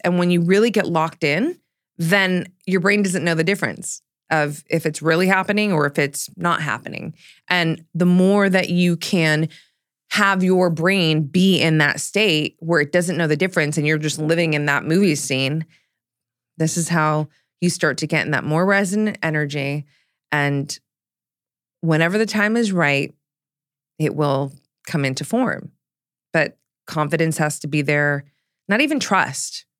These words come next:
Trust? No. No. Do you trust that when you order from Amazon that it's coming? Do you have to trust? I mean, I mean, you could say that, but no, you just know,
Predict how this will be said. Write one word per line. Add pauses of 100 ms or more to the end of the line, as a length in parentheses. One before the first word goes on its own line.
(500)
Trust? (1300)
No. (1160)
No.
Do
you
trust
that
when
you
order
from
Amazon (560)
that
it's (420)
coming? (240)
Do
you
have
to
trust?
I
mean, (480)
I
mean,
you
could
say
that,
but (220)
no,
you
just
know,